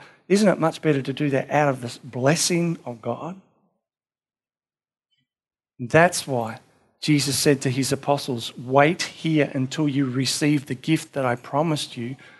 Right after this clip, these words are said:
the Holy Spirit. Now go and do the ministry." Not before, now. Why? Because you're spirit-filled.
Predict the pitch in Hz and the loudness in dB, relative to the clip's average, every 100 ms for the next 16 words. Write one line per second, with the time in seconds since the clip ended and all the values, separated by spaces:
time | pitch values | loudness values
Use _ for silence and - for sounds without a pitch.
0 | _ - 123 151 160 156 - 151 139 139 | _ -6 0 2 4 2 0 0 0 4
1 | 160 196 185 170 151 165 147 139 131 123 | 6 8 8 8 8 8 6 6 4 0
2 | - - - _ _ _ - 165 170 185 | -8 -14 -18 _ _ _ 2 4 6 6
3 | 202 160 160 - 156 156 143 107 - - | 8 10 8 6 6 8 6 4 -4 2
4 | 165 165 139 139 143 139 135 - - 151 | 6 6 4 0 0 0 -2 -4 0 4
5 | 156 156 - 160 147 - | 4 2 -4 -2 -2 -8